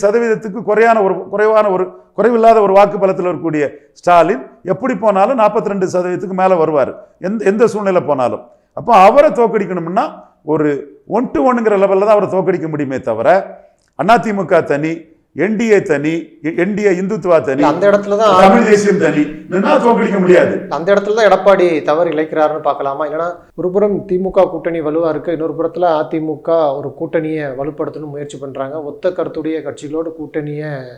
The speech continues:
Speaker 2: தேர்தல் கூட்டணியை நம்ம உருவாக்கலாம்னு ஒரு கருத்து சொல்லியிருந்தாரு. ஆனா, பா ஜ க அல்லாத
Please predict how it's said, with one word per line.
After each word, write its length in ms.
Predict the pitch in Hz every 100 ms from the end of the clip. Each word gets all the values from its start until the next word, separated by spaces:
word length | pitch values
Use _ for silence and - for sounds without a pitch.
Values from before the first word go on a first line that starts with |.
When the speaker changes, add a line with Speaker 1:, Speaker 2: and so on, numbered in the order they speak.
| - _ _ _ _ _ _
Speaker 2:
தேர்தல் 320 | 156 151 160
கூட்டணியை 360 | - 147 147 151
நம்ம 200 | 135 135 123 120 -
உருவாக்கலாம்னு 680 | 131 151 147 147 143 151 151
ஒரு 220 | 131 127
கருத்து 260 | 127 135 139
சொல்லியிருந்தாரு. 520 | - 135 139 131 139 - - _ _ _ _ -
ஆனா, 120 | 196 160
பா 180 | 139 160
ஜ 120 | 175
க 120 | 185 190
அல்லாத 440 | 165 160 170 170